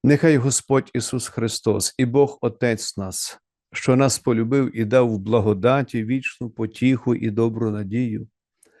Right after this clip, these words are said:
ваші серця потішить, зміцнить вас у всякому доброму ділі і слові.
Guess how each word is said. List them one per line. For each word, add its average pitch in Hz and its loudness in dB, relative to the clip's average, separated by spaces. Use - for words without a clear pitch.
ваші 135 2
серця 123 -2
потішить, - -6
зміцнить 135 2
вас 107 -4
у 113 -8
всякому 113 -2
доброму 110 0
ділі 117 0
і 110 -14
слові. - -8